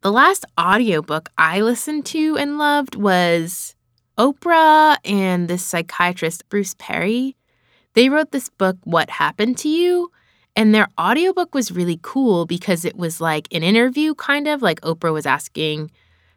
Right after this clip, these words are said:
Bruce questions that Bruce was answering. So it was kind of more like a conversation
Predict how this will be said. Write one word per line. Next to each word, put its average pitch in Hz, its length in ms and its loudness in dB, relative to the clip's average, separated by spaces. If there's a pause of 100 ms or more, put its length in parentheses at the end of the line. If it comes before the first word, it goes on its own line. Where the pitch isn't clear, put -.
(100)
Bruce 180 300 -2
questions 196 720 -2
that - 220 -6
Bruce 160 260 -8
was 160 220 -10
answering. 240 680 -4 (480)
So 226 240 2
it 180 60 2
was 226 160 2
kind 277 260 0
of 254 100 2
more 185 280 4
like 160 240 2
a 156 80 -8
conversation 160 720 -2